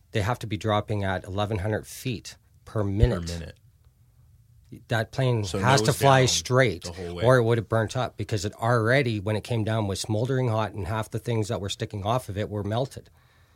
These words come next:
Speaker 1: So, and the I S S is going Mach fourteen in comparison. So if it's going through the exosphere, which it only travels between about four hundred and six and four hundred sixteen kilometers high. So it puts it right at that edge between the shift. 'Cause they say, and they balance, they say it's two fifty to five hundred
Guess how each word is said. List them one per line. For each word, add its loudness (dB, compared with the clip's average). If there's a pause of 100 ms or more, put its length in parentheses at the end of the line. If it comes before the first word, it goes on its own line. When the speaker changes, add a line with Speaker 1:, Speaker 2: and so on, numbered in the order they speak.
(300)
Speaker 1:
So, 4
and 4
the 4
I 2
S -2
S 0
is -10
going -2
Mach -2
fourteen -8 (300)
in -6
comparison. -10 (640)
So 0
if -4
it's -2
going 2
through -6
the -4
exosphere, -6 (600)
which -2
it -2
only -2
travels -4
between -6
about -6
four -4
hundred -2
and -6
six -6
and -6
four -4
hundred -2
sixteen -6
kilometers -6
high. -4 (300)
So -8
it -10
puts -8
it -6
right -4
at -4
that -6
edge -4
between -10 (320)
the -8
shift. -4
'Cause -4
they 2
say, 0
and 0
they 0
balance, -2
they -2
say -2
it's -6
two -6
fifty -8
to -12
five -6
hundred -10